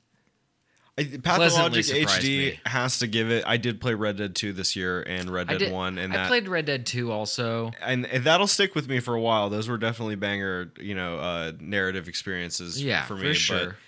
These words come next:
Speaker 1: nah, Pathologic is just too. I, once you play that game, you, like, you've played it. You know, like, you're changed.
Speaker 2: Oh shit!
Speaker 1: It's, you're,
Speaker 2: It's like
Speaker 1: you're
Speaker 2: that.
Speaker 1: like, "All right,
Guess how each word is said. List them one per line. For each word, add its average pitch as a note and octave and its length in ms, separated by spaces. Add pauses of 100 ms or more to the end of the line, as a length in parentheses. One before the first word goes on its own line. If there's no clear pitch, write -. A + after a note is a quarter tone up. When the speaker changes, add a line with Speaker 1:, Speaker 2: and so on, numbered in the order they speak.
(220)
Speaker 1:
nah, G#2+ 300
Pathologic F2+ 600
is E2+ 80
just - 300
too. D2+ 300 (100)
I, F#2 220
once B2+ 320
you B2 80
play A#2 220
that G2 160
game, F2+ 360
you, F2+ 240
like, D#2 300
you've F#2 240
played D#2 240
it. C2+ 200
You D#2+ 160
know, D#2 240
like, E2+ 200
you're F#2+ 100
changed. - 540 (160)
Speaker 2:
Oh C3 140
shit! C3+ 440
Speaker 1:
It's, G#2+ 220
you're, A#2+ 100
Speaker 2:
It's A#2+ 140
like A#2+ 160
Speaker 1:
you're B2+ 100
Speaker 2:
that. G#2+ 380
Speaker 1:
like, - 480
"All F#2 100
right, D2+ 200